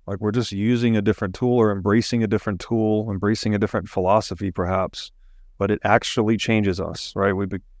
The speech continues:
again, if humans are just carrying these ideas around and, and enacting them, well, we just, we, it's an update, right? It's a, it's an O S update to the, to the human, human mind, the human way. Um, and it's really fascinating.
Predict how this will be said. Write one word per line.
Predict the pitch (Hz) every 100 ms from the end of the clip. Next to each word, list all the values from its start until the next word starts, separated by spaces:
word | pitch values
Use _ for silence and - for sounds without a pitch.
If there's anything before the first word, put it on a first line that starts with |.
| - - _ _ -
again, | 113 131
if | 101
humans | 131 127 113
are |
just | 107 107
carrying | - - 113 117 110
these | 104 101
ideas | 98 95 117 110
around | 95 92 90 92
and, | 92 95 95 -
and | 98
enacting | 98 98 120 - 92
them, | 92 90 - _ - _ _ _ -
well, | 101
we | 110 117
just, | 113 117 - _ _ -
we, | 101 101 - -
it's | 104
an | 127
update, | 175 110 95 -
right? | 98
It's | 110
a, | 113 104
it's | -
an | 107
O | 120
S | 131 120
update | 90 - 92 - _
to | -
the, | 98 101
to | -
the | 101
human, | 98 113 107 104 95 - _ _ _ - _ _ _
human | 120 117
mind, | 101 110 120 95
the | 90
human | 92 107 98
way. | 95 110 104 95 - - - - - _ _ -
Um, | 101 98 95 92 92 _ _
and | 104
it's | 104
really | 131 120
fascinating. | 120 117 - 98 92